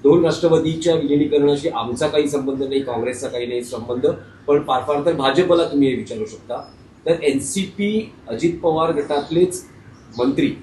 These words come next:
हसन मुश्रीफ असं म्हणाले की आम्हाला, म्हणजे दादांची शरद पवारांशी चर्चा सुरू होती,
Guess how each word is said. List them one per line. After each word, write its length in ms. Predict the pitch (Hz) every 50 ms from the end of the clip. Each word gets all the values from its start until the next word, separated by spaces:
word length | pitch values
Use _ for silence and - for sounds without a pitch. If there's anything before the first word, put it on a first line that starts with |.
| - - - - - - -
हसन 220 | - - 196 190
मुश्रीफ 380 | 196 185 185 - 185 185 170 165
असं 180 | 160 - 156
म्हणाले 300 | 139 123 117 107 120 143 - - - - - - - - - - - - - -
की 80 | 156 170
आम्हाला, 340 | 139 135 143 147 160 180 175
म्हणजे 380 | - - 127 143 165 165 160 - - - - - - - - - - - -
दादांची 680 | 120 117 117 120 151 170 165 165 185 202 214 214 - - - - - - - - - - - - - - -
शरद 160 | 147 143 156 -
पवारांशी 440 | - 175 175 180 185 180 - 196
चर्चा 340 | - - 180 160 - - 185
सुरू 240 | 175 - 196 185 190
होती, 360 | 180 156 - 143 143 - -